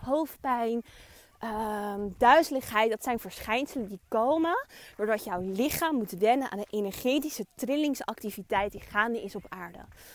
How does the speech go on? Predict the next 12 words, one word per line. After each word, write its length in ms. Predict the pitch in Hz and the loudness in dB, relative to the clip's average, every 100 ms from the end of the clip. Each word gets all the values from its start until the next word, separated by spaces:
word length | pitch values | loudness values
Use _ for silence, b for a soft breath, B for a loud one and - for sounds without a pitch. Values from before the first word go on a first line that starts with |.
| B | B
Nou, 160 | - 151 | -4 0
wat 140 | 196 | 0
bedoel 200 | 226 220 | 0 0
ik 100 | 202 190 | -2 2
daarmee? 640 | 214 285 311 311 415 370 269 | 4 6 4 2 0 -2 -6
<laughs> 100 | - | -4
We 140 | 220 | -2
zitten 300 | 226 269 - | -2 -2 -2
in 140 | 262 | -2
een 100 | 302 | 0
ascensieproces. 1040 | 269 220 - 202 - 180 180 170 - 165 - | -2 -4 -4 -4 -4 -10 -14 -12 -10 -8 0
Dus 220 | 208 - | 0 0